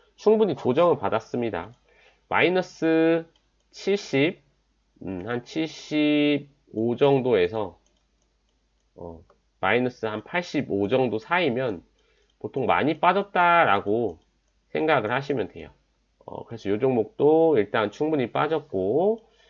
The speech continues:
자, 그럼 현재 최근 주가 흐름 어떻냐? 일단 이평선들 역배열로 들어갔고 이격도 계속 벌어지고 있고요.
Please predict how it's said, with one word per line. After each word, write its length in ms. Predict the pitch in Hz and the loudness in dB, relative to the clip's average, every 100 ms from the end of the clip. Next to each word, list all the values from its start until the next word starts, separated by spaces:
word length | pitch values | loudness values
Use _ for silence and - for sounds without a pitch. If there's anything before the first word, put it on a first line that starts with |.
| _ _ _ | _ _ _
자, 120 | 92 101 | -12 -8
그럼 160 | 104 | -4
현재 280 | 151 175 175 | -4 -2 -4
최근 300 | - 196 196 | -2 -2 -2
주가 260 | - - 127 | -4 -4 -2
흐름 180 | 139 | 0
어떻냐? 460 | 95 - 104 104 104 | -2 -2 -4 -2 -2
일단 280 | 104 160 123 | 0 0 0
이평선들 520 | 127 196 190 190 160 | -2 -2 0 0 2
역배열로 540 | 107 - - 175 160 143 | 0 0 2 4 4 2
들어갔고 480 | 120 123 123 - | 2 2 2 0
이격도 400 | 117 95 120 - | -2 -2 -4 -6
계속 320 | - 107 120 - | -10 -8 -8 -4
벌어지고 480 | 104 120 123 123 | 0 0 0 -4
있고요. 440 | 87 - 104 107 | -6 -4 -4 -2